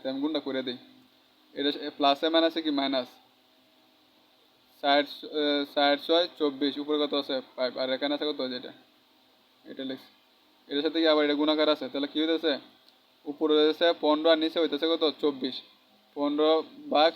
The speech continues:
চব্বিশ। তাহলে এটা কা-, কাটাকাটি করলে কি হইতেছে? পাইতেছি আমরা ফাইভ বাই এইট। আর এখানে এটা থাকতেছে। এখন এটা আবার সূত্র পড়ছে,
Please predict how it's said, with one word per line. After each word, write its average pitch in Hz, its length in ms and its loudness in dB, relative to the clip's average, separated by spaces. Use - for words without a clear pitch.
চব্বিশ। 135 300 -2
তাহলে 139 200 -2
এটা 143 120 -6
কা-, - 160 -12
কাটাকাটি 147 280 2
করলে 147 220 0
কি 156 140 -2
হইতেছে? 156 320 0
পাইতেছি 156 340 -2
আমরা 135 160 -2
ফাইভ 135 260 0
বাই 156 260 2
এইট। 139 180 -6
আর 135 120 -4
এখানে 147 320 0
এটা 139 200 -2
থাকতেছে। 143 440 -6
এখন 165 160 0
এটা 165 300 6
আবার 165 260 6
সূত্র 185 260 -6
পড়ছে, 160 380 -2